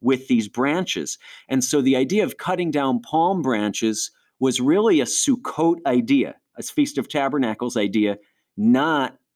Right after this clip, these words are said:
a Passover or Pesach idea. So a lot of the Bible critics, especially in the Jewish community, who kind of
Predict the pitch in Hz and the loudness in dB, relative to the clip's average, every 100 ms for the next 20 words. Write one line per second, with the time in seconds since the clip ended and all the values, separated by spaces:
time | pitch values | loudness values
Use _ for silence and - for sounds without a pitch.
0 | - 123 113 110 107 110 - - 156 151 | -4 0 0 0 0 -4 -10 -6 -4 -2
1 | - 117 107 107 95 165 175 - 110 92 | 0 0 0 -2 -2 -2 -2 0 -2 -2
2 | 92 90 101 80 - - - 160 143 127 | -4 -2 -2 -4 -10 -12 -2 0 2 0
3 | 127 _ - 120 139 160 175 131 131 131 | -4 _ -6 0 2 2 0 -2 -2 -2
4 | 117 117 - 131 98 - - 107 - 127 | -4 -6 -4 -2 -2 -6 -10 -8 -4 -2
5 | - 143 113 107 98 123 131 131 - 120 | -2 -2 0 -2 -2 0 2 0 -2 -2
6 | 107 104 101 104 98 127 - 120 110 107 | 0 0 -2 -4 -4 -4 -4 -2 0 0